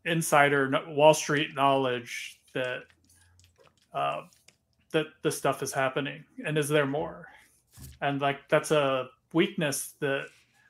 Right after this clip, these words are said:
we as retail investors will never get because we are not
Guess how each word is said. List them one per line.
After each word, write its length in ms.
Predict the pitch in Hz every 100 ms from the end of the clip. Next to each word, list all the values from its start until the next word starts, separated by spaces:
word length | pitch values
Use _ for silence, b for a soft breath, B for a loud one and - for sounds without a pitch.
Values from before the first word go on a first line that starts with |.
| _
we 260 | 151 156 156
as 260 | 143 139
retail 500 | 139 160 160 143 135
investors 680 | 135 135 139 - 135 135 -
will 160 | 135 131
never 340 | 139 135 127
get 340 | 120 135 135 -
because 280 | 135 117 127
we 120 | 131
are 100 | 131
not 380 | 123 120 120 127